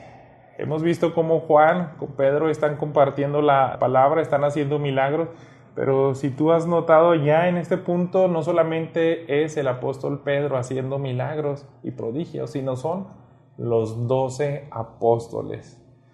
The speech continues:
Dios está respaldando el mensaje de salvación, está impulsando su obra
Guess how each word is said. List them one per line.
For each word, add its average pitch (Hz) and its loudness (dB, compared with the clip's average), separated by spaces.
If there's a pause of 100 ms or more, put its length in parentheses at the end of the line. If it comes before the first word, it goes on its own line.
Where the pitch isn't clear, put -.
(260)
Dios 147 4
está 139 2
respaldando 139 0
el 117 -2
mensaje 117 -6
de 127 -2
salvación, 117 -4
está 135 -2
impulsando 160 0
su 147 -2
obra 143 -2